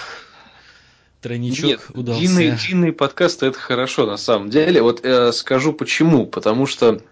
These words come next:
Speaker 2: я с-, в последнее время, ну, как бы, ну, немножечко подрабатываю, и иногда бывают такие дни,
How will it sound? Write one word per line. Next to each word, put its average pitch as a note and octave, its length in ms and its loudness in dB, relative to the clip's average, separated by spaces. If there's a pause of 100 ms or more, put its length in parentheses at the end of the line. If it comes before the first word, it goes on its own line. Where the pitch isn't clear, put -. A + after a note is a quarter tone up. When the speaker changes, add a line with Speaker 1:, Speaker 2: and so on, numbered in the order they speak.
(160)
Speaker 2:
я B2+ 260 2
с-, - 260 -2 (160)
в - 60 -10
последнее C3 380 2
время, A#2+ 220 4
ну, D3 160 4
как G#2+ 200 0
бы, A2+ 60 -4
ну, G#2+ 220 0
немножечко A#2+ 540 2
подрабатываю, C3 720 2 (460)
и B2+ 260 0
иногда C#3 460 4
бывают B2+ 400 2
такие C3+ 340 -4
дни, F3 420 2